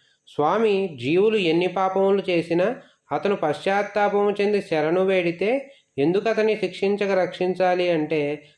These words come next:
లక్ష్మీదేవి యొక్క పురుషకారం వలన. అందుకే అమ్మవారికి శ్రీ అని పేరు. అంటే శ్రూయతే శ్రావయతీతి శ్రీ. స్వామికి మన బాధను విని వినిపించునది అని. ఏమని విన్నవిస్తుంది? అపిచే సుదురాచారః భజతే మాం అనన్యభాక్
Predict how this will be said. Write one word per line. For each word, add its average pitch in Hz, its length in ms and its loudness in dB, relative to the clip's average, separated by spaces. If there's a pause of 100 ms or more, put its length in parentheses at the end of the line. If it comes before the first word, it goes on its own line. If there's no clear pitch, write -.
(160)
లక్ష్మీదేవి 185 560 0
యొక్క 165 160 -2
పురుషకారం 147 760 -2
వలన. 123 240 -2 (420)
అందుకే 208 260 -6
అమ్మవారికి 202 880 -4 (100)
శ్రీ 208 240 -6
అని 202 160 -4 (100)
పేరు. 165 260 -4 (320)
అంటే 196 260 -8
శ్రూయతే 175 800 -6
శ్రావయతీతి 185 1000 -6
శ్రీ. 160 420 -8 (320)
స్వామికి 202 640 -4
మన 170 340 -4
బాధను 170 440 -2
విని 185 340 -4
వినిపించునది 175 880 -6
అని. 143 180 -8 (400)
ఏమని 190 320 0
విన్నవిస్తుంది? 190 840 -4 (320)
అపిచే 175 440 -2 (100)
సుదురాచారః 180 960 0 (340)
భజతే 165 400 0
మాం 190 280 2
అనన్యభాక్ 175 840 -2